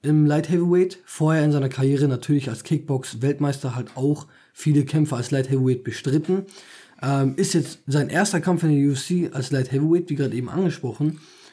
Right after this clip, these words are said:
Ähm, und da stellt sich halt die Frage, wird es einen großen Unterschied geben, jetzt von seinem ehemaligen Middleweight-Gewicht auf Light Heavyweight zu wechseln,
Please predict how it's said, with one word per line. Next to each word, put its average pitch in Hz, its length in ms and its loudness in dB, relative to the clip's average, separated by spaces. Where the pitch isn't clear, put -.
Ähm, 135 340 2
und 131 80 2
da 131 80 0
stellt 156 220 0
sich 135 140 0
halt 143 140 0
die 127 60 -6
Frage, 156 560 2
wird 160 320 2
es 185 120 -4
einen 165 100 4
großen 170 300 2
Unterschied 190 480 -2
geben, 135 400 2
jetzt 143 460 -2
von 147 260 0
seinem 139 220 2
ehemaligen 147 540 2
Middleweight-Gewicht 147 960 0
auf 135 320 -2
Light 160 240 0
Heavyweight 185 340 4
zu 202 140 -2
wechseln, 214 460 0